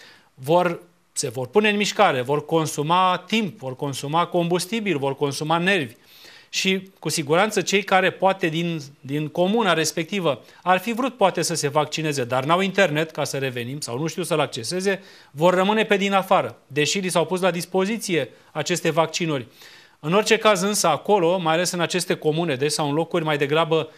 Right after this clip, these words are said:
m, la periferia posibilităților, acolo trebuie ca statul să intervină altfel.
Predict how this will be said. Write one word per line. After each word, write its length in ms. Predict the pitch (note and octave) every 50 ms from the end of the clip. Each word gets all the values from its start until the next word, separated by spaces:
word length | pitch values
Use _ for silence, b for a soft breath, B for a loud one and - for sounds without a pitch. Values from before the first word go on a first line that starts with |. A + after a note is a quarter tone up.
| B B B B B B B
m, 480 | - C#3+ D3+ D#3+ D#3+ D#3+ E3 D#3+ E3 E3+
la 120 | F3 F3+
periferia 960 | F3 G3+ G3+ G#3 G#3 G3 G3+ G3 F#3+ G#3 A3 G#3+ F3 E3 D#3+ D#3+ D#3+ E3 E3 D#3+ _ _ _ _ _ _ _ _
posibilităților, 1080 | - - E3 D#3 - E3+ D#3 F3 E3+ E3+ D#3 - F#3+ F#3 F#3 - D3 C#3 D#3 F#3 G3 - - _ _ _ _ _ _ _ _ _ _ _ _ _ _ _ -
acolo 260 | - D#3 - F#3+ G#3+
trebuie 500 | G3+ F#3+ F#3+ F#3 F3+ F#3+ F#3+ G3 F#3+ G3 - -
ca 120 | - D3
statul 320 | C3+ - F3+ E3+ - F#3
să 120 | D#3 - F3
intervină 480 | D#3+ D3+ - D#3+ D3 C#3 D#3+ D#3+ D#3
altfel. 440 | C#3+ D3 D3 C3 - - B2+ G#2+ -